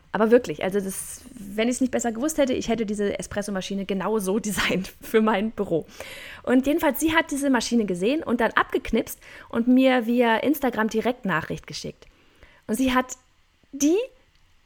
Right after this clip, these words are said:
quasi, ja, sie hat für sich gesagt, „Guck mal, ich hab die Espressomaschine für dein Büro gefunden.“ Und ich fand das so lieb und gleichzeitig war das für mich einfach auch wirklich so ein, so ein kleiner Schlüsselmoment, bei dem ich gemerkt habe,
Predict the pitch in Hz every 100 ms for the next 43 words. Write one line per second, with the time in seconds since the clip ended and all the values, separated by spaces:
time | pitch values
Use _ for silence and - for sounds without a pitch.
0 | - - 247 247 254 240 254 247 302 -
1 | 254 269 - 311 311 302 - - - 240
2 | 240 208 294 330 294 - 220 214 262 254
3 | 254 269 294 294 _ - 233 208 208 226
4 | 202 185 - 180 175 180 - - - 254
5 | 311 349 330 330 349 330 359 311 - -
6 | - - 269 277 320 - 294 262 262 262
7 | 262 277 277 254 262 262 240 240 285 294
8 | 262 262 247 240 226 - 233 208 - 349
9 | 427 311 214 180 196 277 226 240 247 220
10 | 202 254 269 269 277